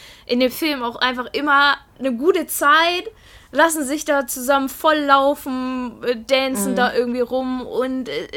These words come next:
Speaker 1: es ist halt kein Drama. Letztes Mal hatten wir so viel das Thema Drama in unserer Folge, dass ja irgendwie um alles so ein Drama gemacht wird. Und die schaffen's ja zumindest eine ganz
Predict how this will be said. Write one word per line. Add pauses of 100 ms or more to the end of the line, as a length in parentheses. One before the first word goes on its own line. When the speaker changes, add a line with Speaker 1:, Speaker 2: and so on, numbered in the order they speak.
Speaker 1:
es (120)
ist
halt
kein
Drama. (140)
Letztes
Mal
hatten
wir
so
viel
das
Thema
Drama
in
unserer
Folge,
dass
ja
irgendwie
um
alles
so
ein
Drama
gemacht
wird. (680)
Und
die
schaffen's
ja
zumindest
eine
ganz